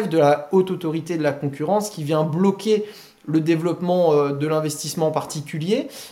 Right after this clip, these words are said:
Euh, donc même dans ce type d'a-, de, de, de, de projet-là, en fait, ça va, ça, la balance penche encore une fois sur l'immobilier commercial.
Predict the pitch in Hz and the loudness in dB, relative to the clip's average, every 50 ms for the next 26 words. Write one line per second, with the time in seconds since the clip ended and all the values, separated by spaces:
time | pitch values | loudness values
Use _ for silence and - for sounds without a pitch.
0 | - - - 151 151 151 - 151 151 165 180 175 180 190 214 254 262 247 226 220 | -14 -4 0 2 4 4 4 2 0 0 0 0 0 4 4 4 4 6 4 4
1 | 214 214 - 214 202 - - 240 214 190 196 190 185 175 165 165 165 165 165 160 | 4 4 0 -4 -4 -4 -6 -6 -4 0 0 2 0 0 -2 0 0 2 2 2
2 | 156 156 143 - - - - - _ - 143 143 151 151 151 147 143 147 147 143 | 0 -2 -6 -8 -12 -20 -20 -20 _ -12 -6 -4 -2 -2 -2 -4 -2 -2 -2 0
3 | 143 143 139 143 139 143 147 143 - - 202 190 185 190 180 190 233 262 254 214 | 0 0 -2 -2 -2 -4 -6 -6 -4 0 0 0 2 2 2 2 2 2 2 2
4 | 208 247 247 247 - 208 185 170 175 185 - - - 165 165 170 170 196 196 214 | 2 2 0 0 2 0 0 0 0 -2 -2 -2 0 2 2 6 8 8 8 8
5 | 240 247 247 - - 226 214 208 - - - _ _ - - 220 220 220 226 247 | 6 2 0 -4 -2 -2 -2 -2 -2 -8 -14 _ _ -6 0 2 2 4 4 4
6 | 233 226 220 214 214 - 254 262 262 - 214 196 196 196 196 185 185 196 185 196 | 4 4 4 2 2 2 2 2 2 0 -2 0 2 4 4 2 2 0 -4 -4
7 | 190 185 180 180 175 - - 165 151 135 | -4 -4 -4 -4 -4 -4 -4 -4 -4 -4